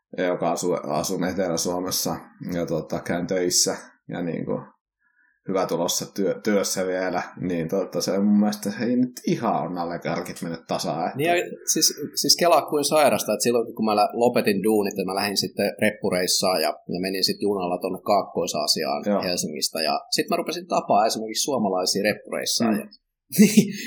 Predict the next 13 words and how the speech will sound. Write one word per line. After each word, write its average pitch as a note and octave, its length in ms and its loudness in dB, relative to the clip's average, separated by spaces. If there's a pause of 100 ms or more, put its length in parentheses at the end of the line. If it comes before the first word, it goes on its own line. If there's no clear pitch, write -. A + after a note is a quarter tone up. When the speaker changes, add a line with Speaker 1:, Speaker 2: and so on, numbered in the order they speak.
(140)
Speaker 2:
niin D#3+ 300 -2
tapasin E3 380 2
monta E3+ 380 0
tyyppiä, G#2 540 2
jotka G#2+ 260 -2
on G#2+ 180 0
tuilla A#2 640 2 (400)
ja A#2+ 140 4
elää B2+ 220 6
kuin B2 120 -2
kuninkaat G2+ 540 2
jossain G2 320 -2
Kambodsassa. - 840 0